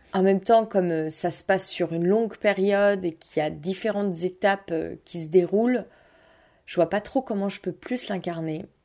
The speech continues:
Bon, pour l'instant, je n'ai pas trouvé la bonne forme, en tous les cas, euh, pour écrire ce chapitre. Et surtout, j'en suis au chapitre, euh, seize et je me suis un peu perdue dans mes fils narratifs depuis le démarrage.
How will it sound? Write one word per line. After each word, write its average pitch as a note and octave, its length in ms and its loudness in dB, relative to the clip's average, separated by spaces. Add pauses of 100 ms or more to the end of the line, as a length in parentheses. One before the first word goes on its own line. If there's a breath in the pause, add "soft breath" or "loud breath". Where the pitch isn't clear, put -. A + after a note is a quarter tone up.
(140)
Bon, F3+ 100 2
pour F#3+ 160 2
l'instant, A3 240 8
je G#3 140 0
n'ai G3 80 8
pas A3 120 8
trouvé A3+ 240 2
la G3+ 80 4
bonne F3 180 0
forme, G3+ 260 2
en F3 80 -6
tous - 120 -8
les E3+ 100 -2
cas, F#3+ 300 -2
euh, D#3+ 480 -10
pour F3 100 -6
écrire F3+ 240 -2
ce G#3+ 140 -8
chapitre. F3+ 480 -4 (360 loud breath)
Et G#3 60 0
surtout, D#4+ 640 4 (340 loud breath)
j'en G3+ 220 2
suis C#4+ 260 2
au A#3+ 60 4
chapitre, F#3+ 580 -2
euh, D#3+ 320 2
seize B3 540 2
et A3 200 0
je G#3 120 -2
me F#3 100 4
suis - 220 -6
un A#3 160 0
peu D4+ 180 -8 (120)
perdue A#3 420 -2
dans A3 140 0
mes E3+ 120 -2
fils A#3 200 -8
narratifs E3+ 560 -6
depuis E3+ 240 -6
le D#3 100 -12
démarrage. F3 880 -2